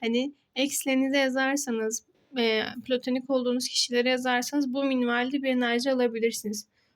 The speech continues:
Hani işte, e, her şey gene havada kalabilir. Hmm, arada belki der hani, "Evet ya senin gözüm seni aradı ama hani o kadar."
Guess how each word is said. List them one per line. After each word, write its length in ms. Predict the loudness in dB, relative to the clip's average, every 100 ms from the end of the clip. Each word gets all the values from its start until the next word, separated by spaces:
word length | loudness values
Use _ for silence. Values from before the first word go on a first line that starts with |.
| _
Hani 180 | -8 -6
işte, 320 | -8 -10 -14 -14 _ _ _ _
e, 60 | -2 2 2 0 -2 -8
her 320 | -12 -6 -2 0
şey 180 | 0
gene 220 | 0 0 2
havada 380 | 2 2 2
kalabilir. 680 | -2 2 2 2 -2 -6 -8 _ _ -20 -20 -20 -20 _ _ _ _ _ _ _ _ _ _ _ _ 2
Hmm, 480 | 6 8 6 4
arada 400 | 4 4 6 4
belki 340 | 4 4 2 4
der 200 | 4 6
hani, 220 | 4 4
"Evet 480 | 4 2 0 -4 -2
ya 220 | 2 2
senin 380 | 4 4 4 4
gözüm 340 | 4 4 4 2
seni 240 | 2 2
aradı 460 | 2 2 4 2 4
ama 420 | 2 2 2 0
hani 400 | 0 2 0 -2
o 140 | -6 -4
kadar." 420 | -2 0 -2 -4